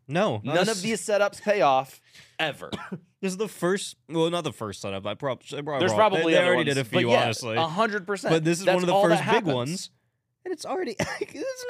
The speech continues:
Speaker 1: never
Speaker 2: Nothing
Speaker 1: even
Speaker 2: happens, man.
Speaker 1: Come on, it's, it's stupid. So at the thirty minute and forty second mark, talentless Brad and the girl he's had a love interest in the entire time kiss.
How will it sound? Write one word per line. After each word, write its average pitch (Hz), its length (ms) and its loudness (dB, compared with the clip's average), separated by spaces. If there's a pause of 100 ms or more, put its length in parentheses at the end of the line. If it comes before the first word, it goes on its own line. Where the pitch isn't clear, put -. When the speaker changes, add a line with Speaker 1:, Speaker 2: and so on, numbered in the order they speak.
Speaker 1:
never 453 140 -2
Speaker 2:
Nothing 453 160 4
Speaker 1:
even 226 140 0
Speaker 2:
happens, 202 420 -4
man. 120 140 -8
Speaker 1:
Come 147 180 -8
on, 101 340 -4
it's, 156 300 -12
it's 165 300 -8
stupid. 90 720 -8 (640)
So 143 100 -6
at 143 60 -2
the 131 100 -4
thirty 180 320 -2
minute 190 260 -2
and 120 100 -8
forty 147 240 -2
second 160 260 -6
mark, 90 320 -4 (380)
talentless 156 400 0
Brad 139 340 2
and 113 140 -4
the 110 40 -4
girl 120 300 0
he's 120 140 0
had 117 80 -2
a 107 40 -2
love 110 280 -2
interest 98 440 -4
in 95 100 -6
the 95 100 -4
entire 92 340 -4
time 90 400 -6 (380)
kiss. - 340 -6